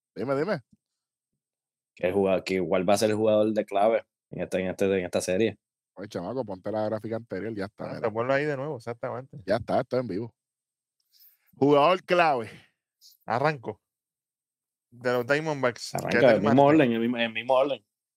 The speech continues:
Speaker 1: Ketel
Speaker 3: Ketel,
Speaker 1: Marte, dice
Speaker 3: Ke-,
Speaker 1: Vic.
Speaker 2: Ketel
Speaker 3: Ketel
Speaker 2: Marte.
Speaker 3: Marte, sí, señor.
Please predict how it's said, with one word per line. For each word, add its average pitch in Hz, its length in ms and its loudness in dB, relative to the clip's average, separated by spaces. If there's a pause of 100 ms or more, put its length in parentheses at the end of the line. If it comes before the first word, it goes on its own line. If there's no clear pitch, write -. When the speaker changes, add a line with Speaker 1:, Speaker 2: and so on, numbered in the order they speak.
(200)
Speaker 1:
Ketel 113 360 0
Speaker 3:
Ketel, - 80 0
Speaker 1:
Marte, - 540 -2
dice 110 260 -2
Speaker 3:
Ke-, 107 140 0
Speaker 1:
Vic. 85 80 -12 (360)
Speaker 2:
Ketel - 180 -6
Speaker 3:
Ketel - 160 -2
Speaker 2:
Marte. 87 280 -4
Speaker 3:
Marte, 107 120 -10
sí, 120 60 -8
señor. 110 320 -6